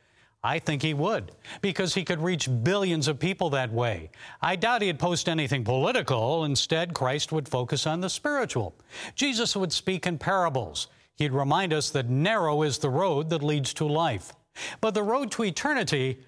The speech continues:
won't be revealed to people if his followers keep sniping at one another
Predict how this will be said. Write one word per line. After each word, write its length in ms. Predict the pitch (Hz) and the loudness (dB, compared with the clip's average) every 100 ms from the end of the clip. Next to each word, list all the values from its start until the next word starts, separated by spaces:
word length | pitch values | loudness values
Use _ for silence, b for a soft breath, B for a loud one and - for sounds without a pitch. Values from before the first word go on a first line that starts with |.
| B | B
won't 300 | 117 143 233 | -2 0 0
be 160 | 226 226 | 0 0
revealed 480 | 208 185 208 214 170 | 0 0 0 0 0
to 100 | 151 | 0
people 460 | 131 117 127 123 B B B | 0 0 0 -2 B B B
if 160 | 143 | -2
his 180 | 151 127 | 0 -2
followers 600 | - 175 254 196 113 131 | 0 2 2 2 0 -2
keep 240 | - 180 160 | -2 -2 -2
sniping 500 | - 277 294 233 196 | -2 -2 0 0 0
at 80 | 156 | 0
one 220 | 160 147 | 0 2
another 420 | 139 131 107 78 | 2 0 -2 -6